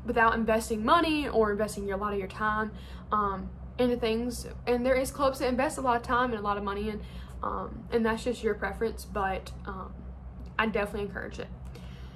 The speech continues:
So then, yeah, and also joining club, it doesn't have to be just a club, it can be sport, um, but I will say this,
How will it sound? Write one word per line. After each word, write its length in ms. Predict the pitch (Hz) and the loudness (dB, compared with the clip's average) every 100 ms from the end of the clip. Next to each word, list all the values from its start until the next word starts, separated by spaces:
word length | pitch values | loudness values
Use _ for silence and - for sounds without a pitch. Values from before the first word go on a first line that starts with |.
| - - | -12 -4
So 480 | - 311 285 - - | 2 6 6 6 0
then, 420 | 240 247 339 403 453 - - - - - - | -6 0 4 4 2 -2 -10 -14 -12 -10 -2
yeah, 260 | 311 262 | 6 8
and 100 | 220 | 10
also 380 | 269 330 466 427 | 10 10 10 8
joining 400 | 233 254 269 320 | 4 2 2 2
club, 460 | 311 262 240 247 247 | 0 6 8 8 6
it 100 | 226 | 4
doesn't 260 | 240 277 269 | 4 2 0
have 180 | 254 | -2
to 60 | 247 | 0
be 100 | 226 | -4
just 180 | 214 226 | -4 -6
a 40 | |
club, 340 | - 208 208 233 | -4 -2 0 -2
it 80 | |
can 120 | 240 226 | -2 -2
be 120 | 226 | -4
sport, 520 | - 208 202 202 180 214 | -4 0 0 0 -2 -2
um, 300 | 208 202 196 - - | 0 -2 -4 -12 -2
but 100 | 240 | 6
I 200 | 240 294 - - - | 8 8 0 -10 -8
will 240 | 226 269 311 | 4 4 6
say 220 | 311 233 | 2 2
this, 580 | 185 196 214 254 - | 2 0 0 -2 -6